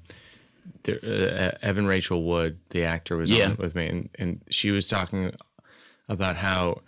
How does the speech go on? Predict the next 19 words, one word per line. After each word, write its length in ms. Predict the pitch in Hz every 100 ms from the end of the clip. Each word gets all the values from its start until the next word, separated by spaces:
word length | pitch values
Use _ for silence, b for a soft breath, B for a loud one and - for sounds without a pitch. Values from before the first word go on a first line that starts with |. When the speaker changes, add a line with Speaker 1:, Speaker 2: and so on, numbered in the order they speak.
| B B B B
Speaker 1:
<laughs> 220 | B 127
she 420 | - 120 - 110
goes 380 | 92 110 110 104
to 120 | 110
this, 280 | 101 90 -
uh, 300 | 95 90 90 -
thing 180 | 117 110
in 80 | 98
L 180 | 95
A 100 | 98
that's, 200 | 101 95
like, 220 | 101 - -
called 200 | 117 101
a 80 | 87
rage 420 | 85 95 110 110
room, 360 | 123 139 160
I 180 | 147 151
think. 200 | 151 165
<laughs> 1200 | 180 - - - 139 - 196 - 196 - - -